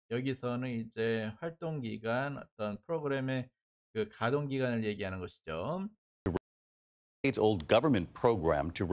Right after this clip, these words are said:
Speaker 2: decades old government programs is a decades old government program to, is a decades old government program to
Speaker 1: It's a decades old government program.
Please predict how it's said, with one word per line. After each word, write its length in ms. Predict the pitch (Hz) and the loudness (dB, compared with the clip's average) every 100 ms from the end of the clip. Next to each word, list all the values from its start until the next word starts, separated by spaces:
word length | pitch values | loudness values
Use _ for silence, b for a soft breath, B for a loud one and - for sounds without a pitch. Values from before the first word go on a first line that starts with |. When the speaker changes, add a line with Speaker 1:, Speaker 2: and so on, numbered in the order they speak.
| - | 2
Speaker 2:
decades 400 | 110 - 143 131 | 2 4 2 4
old 300 | 107 107 - | 4 2 4
government 440 | 107 143 123 82 - | 6 6 4 2 0
programs 460 | 127 110 80 - - - | 2 2 0 -6 -10 -2
is 100 | 95 | 0
a 60 | 95 | 2
decades 480 | - 110 151 135 104 | 4 4 4 2 4
old 260 | 107 82 | 2 4
government 460 | - 120 151 92 - | 4 6 6 2 0
program 560 | - 120 90 80 71 85 | 2 2 4 2 2 -2
to, 100 | - | 0
is 60 | 95 | 0
a 20 | |
decades 480 | 76 110 - 143 123 | 4 2 4 2 4
old 300 | 107 104 73 | 4 4 4
government 440 | 107 156 110 85 | 6 6 2 0
program 580 | - 123 113 80 76 80 | 2 4 4 4 2 2
to 160 | - 90 92 | -2 -2 -2
Speaker 1:
It's 100 | - | -4
a 80 | 104 | -8
decades 400 | 117 143 170 156 | -6 -6 -4 -2
old 300 | 147 143 127 | 0 0 0
government 480 | 127 127 147 147 135 | 0 0 0 -4 -6
program. 500 | 117 92 87 120 | -6 -6 -8 -8